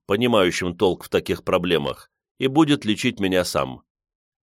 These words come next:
Я не стал убеждать Гошу в том, что никакого мокрого дела за мной не числится. Я уже знал, что это бесполезно.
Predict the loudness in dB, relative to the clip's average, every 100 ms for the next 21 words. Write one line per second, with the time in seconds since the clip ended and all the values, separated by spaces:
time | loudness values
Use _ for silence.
0 | _ _ _ _ 0 2 2 0 0 0
1 | 2 0 -2 0 -2 0 -2 -2 -4 0
2 | 0 0 -4 -6 -2 -2 0 2 2 2
3 | 0 0 0 0 2 2 2 0 0 -2
4 | -2 -4 -6 -4 -6 -6 -8 -10 _ _
5 | _ _ -2 2 2 2 0 2 2 2
6 | -2 -2 -4 -4 -2 2 2 0 -8